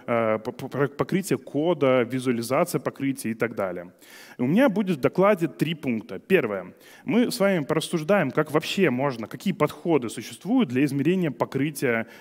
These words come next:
э, автотестами кода. Второй пункт. Я расскажу про инструмент, который мы сделали у себя, который позволяет нам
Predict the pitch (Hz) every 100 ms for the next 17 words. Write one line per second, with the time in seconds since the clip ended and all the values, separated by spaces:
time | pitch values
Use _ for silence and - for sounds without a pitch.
0 | - 120 117 110 - 151 139 120 - 110
1 | 113 123 104 92 92 - 123 160 254 -
2 | 135 113 113 165 202 165 156 170 156 160
3 | - 170 147 107 117 139 131 127 120 139
4 | 127 117 113 - 139 262 - 151 135 127
5 | 127 160 202 165 139 175 214